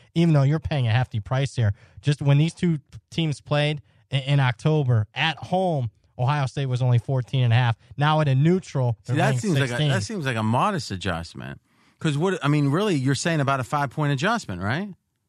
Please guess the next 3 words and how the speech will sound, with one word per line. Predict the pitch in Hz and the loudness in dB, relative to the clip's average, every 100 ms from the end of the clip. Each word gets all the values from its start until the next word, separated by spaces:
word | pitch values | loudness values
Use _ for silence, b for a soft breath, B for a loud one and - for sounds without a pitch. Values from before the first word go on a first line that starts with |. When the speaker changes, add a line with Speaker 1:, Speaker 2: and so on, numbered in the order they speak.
| _ | _
Speaker 1:
Yeah. | 123 113 _ _ _ _ _ _ _ _ _ _ _ _ _ | 0 0 _ _ _ _ _ _ _ _ _ _ _ _ _
Speaker 2:
So | - 147 135 127 120 117 113 _ _ _ _ _ | -4 -2 0 0 0 -2 -6 _ _ _ _ _
it's, | 139 104 | -6 -6